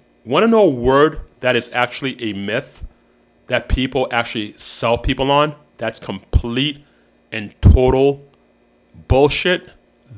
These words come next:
That word is multitasking, okay?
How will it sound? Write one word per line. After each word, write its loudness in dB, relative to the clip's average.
That 6
word 4
is 2
multitasking, -2
okay? -2